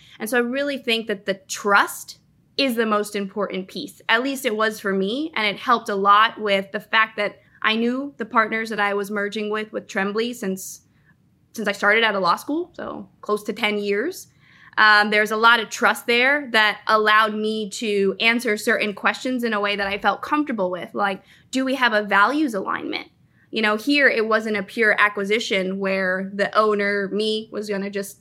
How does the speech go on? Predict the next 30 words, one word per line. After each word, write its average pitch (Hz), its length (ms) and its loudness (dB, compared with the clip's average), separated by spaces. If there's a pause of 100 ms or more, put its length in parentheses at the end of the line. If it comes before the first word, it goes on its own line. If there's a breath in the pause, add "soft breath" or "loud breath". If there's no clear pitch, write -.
leave 240 380 0
and 214 100 0
not 208 240 4
be 208 100 -6
involved. 208 600 2 (340 soft breath)
That 214 320 4
merger 214 680 4
for 196 240 -4
me 220 640 -2
and 202 120 -4
for 214 120 -2
my 208 160 0
team 294 380 -4
coming 190 280 -4
over 196 240 -6
with 247 240 -4
me, 196 320 -6 (320 soft breath)
um, 190 500 4 (580)
it 269 120 6
was 247 200 6
important 226 340 2
that 214 80 4
I 208 80 6
was 208 80 0
going 214 300 2
somewhere 208 400 0
where 196 120 0
there's 220 220 -4
values 226 460 2
alignment, 214 640 0